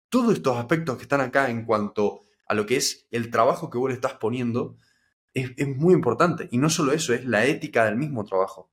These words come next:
Porque no es una cosa estar catorce horas sentado frente a una P C y estar así, a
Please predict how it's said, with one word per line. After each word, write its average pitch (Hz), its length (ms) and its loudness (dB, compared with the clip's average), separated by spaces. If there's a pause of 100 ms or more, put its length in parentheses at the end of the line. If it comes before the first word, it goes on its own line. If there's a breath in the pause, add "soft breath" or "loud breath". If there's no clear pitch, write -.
Porque - 220 -6
no 143 80 4
es 151 100 4 (120)
una 117 180 0
cosa 117 240 -2
estar 110 360 2 (140)
catorce 113 440 -2
horas 107 180 0
sentado 113 420 4
frente 117 220 -6
a - 20 -2
una 123 100 2
P 131 100 -2
C 107 240 2
y - 40 -20
estar - 200 0
así, 131 380 -2 (540 soft breath)
a 101 400 0